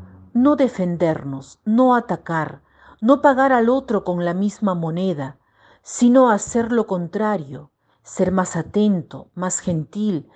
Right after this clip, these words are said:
más caritativo. Intentemos hacer esto y veremos que logramos hacer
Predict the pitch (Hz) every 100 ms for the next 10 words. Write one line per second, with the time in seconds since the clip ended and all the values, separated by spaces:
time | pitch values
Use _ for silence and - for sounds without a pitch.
0 | _ _ 190 196 - 214 180 170 165 160
1 | 190 156 135 135 _ _ _ _ _ -
2 | - _ - 247 233 240 233 233 311 311
3 | 311 294 262 269 262 269 - - 269 240
4 | 220 202 214 233 240 240 - - 202 185
5 | 190 214 226 233 226 - 196 - 214 214